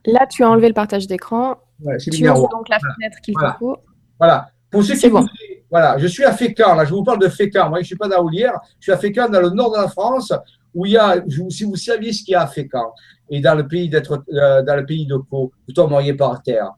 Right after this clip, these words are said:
Speaker 2: C'est énorme. Cet après-midi, je suis allé faire un travail, j'ai photographié des vaisseaux dans le ciel. Euh, je, on a fait un travail énorme. C'est,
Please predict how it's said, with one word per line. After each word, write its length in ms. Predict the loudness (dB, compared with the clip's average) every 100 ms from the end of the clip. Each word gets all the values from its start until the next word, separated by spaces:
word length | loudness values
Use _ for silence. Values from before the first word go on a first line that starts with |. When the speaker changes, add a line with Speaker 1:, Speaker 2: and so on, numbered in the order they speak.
| _
Speaker 2:
C'est 200 | -8 -2
énorme. 460 | 0 0 2 0 0
Cet 100 | -2
après-midi, 360 | -4 -4 -4
je 40 | -4
suis 80 |
allé 160 | -4 -6
faire 140 | -6
un 80 | -6
travail, 400 | -6 -6 -4 -4 -6 _
j'ai 120 | -10
photographié 580 | -8 -8 -4 -2 -2 -4
des 100 | -6
vaisseaux 380 | -6 -6 -6 -4
dans 80 | -4
le 80 |
ciel. 440 | -6 -6 0 0 0 _ _ -6
Euh, 200 | -4 -2
je, 120 | 0 -2
on 80 | -2
a 80 | -2
fait 140 | -4
un 40 |
travail 240 | -2 0 2
énorme. 480 | 2 0 0 0 -2 -10 -10
C'est, 240 | -10 -6